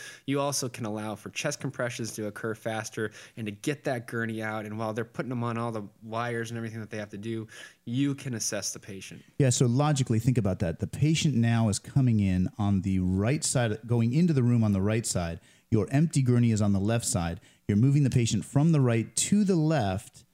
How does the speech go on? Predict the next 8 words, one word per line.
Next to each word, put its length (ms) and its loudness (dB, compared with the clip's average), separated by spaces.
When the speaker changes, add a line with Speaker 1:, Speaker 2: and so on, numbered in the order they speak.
Speaker 2:
and 340 4
the 280 0
gurney, 600 2
the 140 2
medic 300 4
gurney 240 4
is 100 2
then 380 2